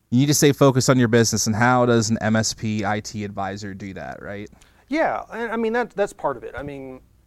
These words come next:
Speaker 2: with, with small, medium business, or really any business, I mean, you're good at what you do. Um, like Caitlin, I mean, your husband is into pressure washing. Um, he is an expert pressure washer, um, but you would not expect him to probably have to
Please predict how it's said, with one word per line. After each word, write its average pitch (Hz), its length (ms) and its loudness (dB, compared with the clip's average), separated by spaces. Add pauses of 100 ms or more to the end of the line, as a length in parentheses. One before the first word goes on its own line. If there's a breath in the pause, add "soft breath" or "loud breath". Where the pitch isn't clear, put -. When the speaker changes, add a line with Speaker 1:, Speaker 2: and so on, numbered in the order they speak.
(240)
Speaker 2:
with, 160 360 -8
with 151 220 -10
small, 147 320 -4
medium 139 320 -10
business, 120 540 -14
or 160 100 -6
really 185 260 -4
any 127 180 -14
business, 113 380 -14
I 147 60 -14
mean, 147 180 -10
you're 175 200 -4
good 139 340 -4
at 120 260 -6
what 120 300 -12
you 110 140 -16
do. 107 360 -20
Um, 123 300 -8 (240 soft breath)
like 143 160 -4
Caitlin, 113 340 -8
I 117 60 -12
mean, 120 140 -14
your 143 120 -6
husband 139 400 -4
is 123 140 -12
into 127 160 -12
pressure 117 340 -12
washing. 104 440 -14 (160)
Um, 117 380 -6 (240)
he 127 140 -14
is 127 100 -12
an 139 120 -18
expert 151 360 -6
pressure 156 400 -4
washer, 156 440 0 (340)
um, 139 220 -4
but 143 220 -10
you 175 80 -6
would 165 160 -4
not 160 160 2
expect - 500 -4
him 147 240 -12
to 139 220 -10
probably 135 440 -4
have 135 260 -8
to 135 100 -20